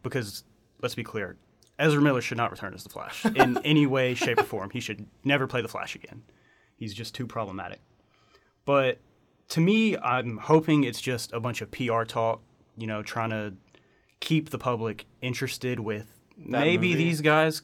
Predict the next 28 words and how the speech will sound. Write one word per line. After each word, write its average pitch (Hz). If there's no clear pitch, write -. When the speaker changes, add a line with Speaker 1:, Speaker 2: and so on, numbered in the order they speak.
Speaker 1:
will 160
show 107
up, 90
so -
you 117
gotta 127
go -
Speaker 2:
Okay. 127
Speaker 1:
see 123
this 123
movie. 135
But 95
from 139
all 151
the 147
other 139
clues 147
he's 127
put 135
out, 127
I'm 123
thinking 113
they're 107
going 101
younger 107
and 92
they're 90
rebooting 87